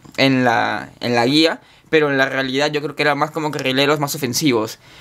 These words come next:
Luego tienes arriba de interiores a Bayón, Concha y Benítez, Bayón como un pivote, y de delanteros tienes a Rodríguez y a Barcos. Entonces este es un plantel, hay que decirlo, de lujo,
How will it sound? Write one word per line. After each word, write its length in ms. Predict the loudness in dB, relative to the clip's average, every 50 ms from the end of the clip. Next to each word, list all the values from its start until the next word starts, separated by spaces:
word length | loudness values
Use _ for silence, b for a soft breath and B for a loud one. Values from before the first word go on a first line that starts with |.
| B B
Luego 200 | B 2 4 4
tienes 260 | 2 2 0 0 0
arriba 420 | 0 2 2 2 2 2 0 -2 -2 -4
de 80 | -6
interiores 460 | -4 -2 0 2 2 2 2 0 -2
a 40 | -2
Bayón, 380 | -2 0 0 2 2 0 0 -2
Concha 420 | -2 0 0 0 -2 -2 -4 -4
y 40 | -2
Benítez, 500 | -2 -2 0 0 -2 0 0 0 0 0
Bayón 200 | 0 -2 -2 -2
como 160 | -2 -2 -2
un 120 | -2 0 0
pivote, 540 | 2 2 4 4 2 0 -2 -4 -4 -6 _ _ _ _ _ _ _ -20 -20 -20 -20 -20 -8 0
y 120 | 2 4
de 40 | 4
delanteros 420 | 4 2 0 -4 -6 -6 -6 -4 -6
tienes 220 | -6 -8 -6 -6
a 80 | -4 -4
Rodríguez 400 | -2 -2 0 0 0 0 0 0
y 60 | 0
a 60 | 0
Barcos. 500 | 0 0 -2 -4 -8 -14 -16 -16 -18 -20 B B B B B B B B
Entonces 560 | 0 0 2 4 4 2 2 2 0 -2 -2
este 160 | -2 -2 -2
es 80 | -2 0
un 120 | 0 0
plantel, 320 | 2 2 2 2 2 0 0
hay 80 | 0
que 100 | 0 -2
decirlo, 460 | -4 -4 -2 -2 -2 -2 -2 -2 -4 -8 B B B B B B B B B
de 160 | B 4 6
lujo, 480 | 6 6 4 2 2 0 0 0 0 -4